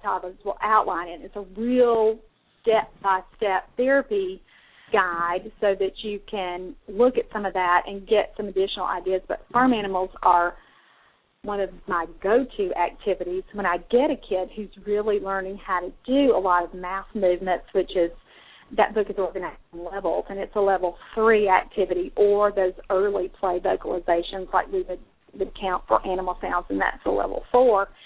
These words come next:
And so, again, that, those things come before you're typically going to hear a lot of words. So it's a, farm animals are a great, great, great tool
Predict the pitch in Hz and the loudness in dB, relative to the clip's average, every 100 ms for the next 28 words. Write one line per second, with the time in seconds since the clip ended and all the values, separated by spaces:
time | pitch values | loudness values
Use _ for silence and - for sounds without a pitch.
0 | - - _ _ 226 220 220 208 202 240 | -20 -20 _ _ -6 0 2 2 0 -4
1 | 240 214 202 208 208 - 208 220 - 214 | -4 -6 -4 -2 -2 -2 0 0 -2 -10
2 | 196 - _ _ _ _ _ _ - - | -10 -14 _ _ _ _ _ _ -16 -16
3 | - - - 294 277 208 202 196 190 185 | -14 -14 0 2 4 2 -2 -2 -2 -2
4 | - 262 294 254 202 180 190 - _ _ | 2 4 6 6 4 4 -2 -6 _ _
5 | _ _ _ _ _ _ _ - 226 - | _ _ _ _ _ _ _ -6 -6 0
6 | 277 240 214 202 190 190 202 185 170 170 | 0 2 0 2 -2 -2 -6 -2 0 0
7 | 170 170 165 - - - 185 180 180 - | -2 -4 -6 -10 -14 2 4 6 4 0
8 | 202 196 180 - _ - 240 226 208 196 | 0 -2 -6 -16 _ 2 2 2 -4 -6
9 | 180 185 175 - 208 208 190 - - _ | -4 -6 -4 -2 -2 0 -4 -4 -20 _
10 | - 226 254 254 - 240 214 180 175 | -8 2 4 4 -2 -6 -4 -4 -6